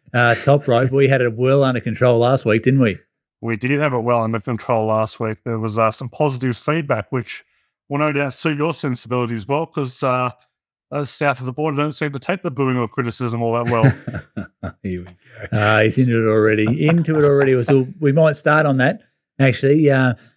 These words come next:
Speaker 1: crowd behaviour, uh, booing Buddy Franklin's, uh, champions have been booed forever and a day. Uh, I just hope it's nothing, uh, nothing any more, uh, anything more sinister than that, uh, M G.
Speaker 3: It's not.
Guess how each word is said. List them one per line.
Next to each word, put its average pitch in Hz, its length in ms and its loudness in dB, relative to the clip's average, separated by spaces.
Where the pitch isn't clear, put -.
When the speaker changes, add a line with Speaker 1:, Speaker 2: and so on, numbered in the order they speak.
Speaker 1:
crowd 147 300 2
behaviour, 123 560 2
uh, 113 220 4
booing 117 320 2
Buddy 110 220 2
Franklin's, 113 580 -6
uh, 117 220 -2
champions 120 460 0
have 120 140 4
been 110 220 -2
booed 117 240 4
forever 110 540 0
and 110 100 0
a 104 80 -4
day. 113 480 2
Uh, 110 260 -2
I 117 80 -2
just 120 200 0
hope 110 180 4
it's 113 140 -8
nothing, 113 480 -2
uh, 117 280 4
nothing 117 280 -2
any 120 160 0
more, 120 480 2
uh, 120 200 0
anything 120 460 -4
more 123 280 2
sinister 127 460 0
than 113 120 -2
that, 139 280 0
uh, 110 180 -2
M 113 140 0
G. 120 320 0
Speaker 3:
It's 107 220 -4
not. 120 320 4